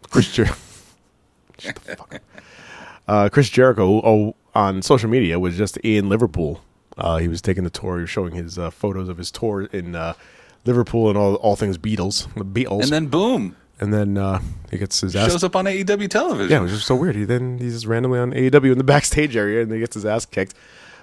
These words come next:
Speaker 1: by two point oh.
Speaker 2: I called
Speaker 1: Um,
Speaker 2: it a while ago. I called it a while ago.
Speaker 1: What?
Speaker 2: I said, "Chris Jericho's not gonna be there next week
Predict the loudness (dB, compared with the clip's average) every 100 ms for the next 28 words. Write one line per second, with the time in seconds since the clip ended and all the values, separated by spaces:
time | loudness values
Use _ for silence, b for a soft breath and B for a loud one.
0 | -8 -6 0 0 2 0 -2 -6 b b
1 | b b b 0 4 6 4 4 2 2
2 | 2 0 0 -2 -4 -14 -20 -20 _ -8
3 | -8 -2 -2 0 0 0 0 -2 -6 -10
4 | -6 -6 -6 -10 -20 -14 -6 -4 -4 -4
5 | -4 0 -2 -2 -4 -4 -6 -4 -4 -4
6 | -4 -6 -4 -4 -2 -6 -6 -8 -10 -10
7 | -14 -16 -20